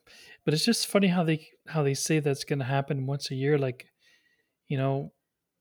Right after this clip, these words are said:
the, uh, the open world game, I think that was,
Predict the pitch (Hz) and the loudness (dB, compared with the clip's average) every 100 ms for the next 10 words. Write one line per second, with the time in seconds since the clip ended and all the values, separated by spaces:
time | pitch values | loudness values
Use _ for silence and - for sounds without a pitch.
0 | _ _ _ _ _ _ _ _ _ 143 | _ _ _ _ _ _ _ _ _ -4
1 | 135 139 139 135 135 135 131 131 131 131 | -2 -2 0 2 2 2 0 -4 -4 -4
2 | 135 139 - _ _ _ 175 180 160 147 | -6 -8 -14 _ _ _ 0 4 4 8
3 | 156 143 135 135 127 123 135 143 135 135 | 8 6 2 -2 -2 -2 -4 -2 0 0
4 | 131 - - | -2 -6 -12